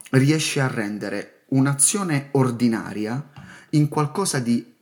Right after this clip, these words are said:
straordinario, perché la paura non ti chiede nulla, mentre il coraggio ti richiede un extra,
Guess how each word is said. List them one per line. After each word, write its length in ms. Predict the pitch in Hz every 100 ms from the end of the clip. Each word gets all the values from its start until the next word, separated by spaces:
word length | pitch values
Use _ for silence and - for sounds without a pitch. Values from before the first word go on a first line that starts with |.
| _ 214 226 -
straordinario, 1600 | - - - 208 196 202 - - _ - 123 107 110 95 87 127
perché 220 | 202 285
la 120 | 262
paura 300 | 139 311 202
non 180 | 120 120
ti 120 | -
chiede 300 | - 120 110
nulla, 480 | 110 101 92 85 82 - - -
mentre 260 | - 156 165
il 100 | 170
coraggio 520 | - 175 202 - 156
ti 540 | - 147 147 - _ _
richiede 580 | - 135 135 151 135 139 147
un 140 | 143
extra, 760 | 113 - - - - 110 101